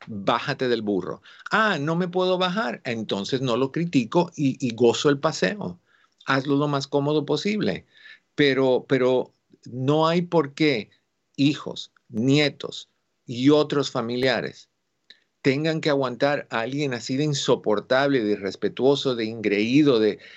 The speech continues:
de, de, de, de, de, de egocentrista, de, de ególatra y de todo lo que tú quieras,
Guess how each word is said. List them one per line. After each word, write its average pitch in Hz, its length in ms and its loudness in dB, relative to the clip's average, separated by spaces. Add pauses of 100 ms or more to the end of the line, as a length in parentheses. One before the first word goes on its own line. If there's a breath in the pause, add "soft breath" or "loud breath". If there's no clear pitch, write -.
(120 loud breath)
de, 117 240 -2
de, 110 140 2
de, 104 140 2
de, 101 140 2
de, 95 200 -2
de 98 180 0
egocentrista, 117 920 2
de, 107 140 0
de 101 300 -4
ególatra 123 640 2
y 104 40 2
de 92 80 0
todo 160 180 4
lo 180 80 2
que 147 80 -6
tú 139 140 -8
quieras, 80 400 -6